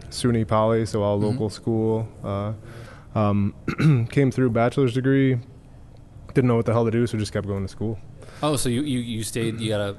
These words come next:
Speaker 2: a master's,
Speaker 1: Yeah, I
Speaker 2: or?
Speaker 1: got a master's degree at suny Poly.
Speaker 2: Okay.
Speaker 1: And, uh, in my first semester in the master's degree, I met a kid whose aunt was human resources at a technical company over in Rome.
Speaker 2: Okay.
Speaker 1: And just, you know, went,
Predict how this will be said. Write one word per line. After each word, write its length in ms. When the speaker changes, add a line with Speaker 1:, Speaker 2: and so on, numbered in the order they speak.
Speaker 2:
a 60
master's, 540
Speaker 1:
Yeah, 180
I 20
Speaker 2:
or? 80
Speaker 1:
got 160
a 20
master's 400
degree 300
at 60
suny 320
Poly. 440
Speaker 2:
Okay. 220
Speaker 1:
And, 260
uh, 280
in 160
my 220
first 380
semester 680
in 100
the 60
master's 460
degree, 460
I 40
met 220
a 80
kid 300
whose 300
aunt 340
was 180
human 260
resources 560
at 140
a 60
technical 420
company 380
over 200
in 60
Rome. 420
Speaker 2:
Okay. 240
Speaker 1:
And 180
just, 240
you 120
know, 120
went, 320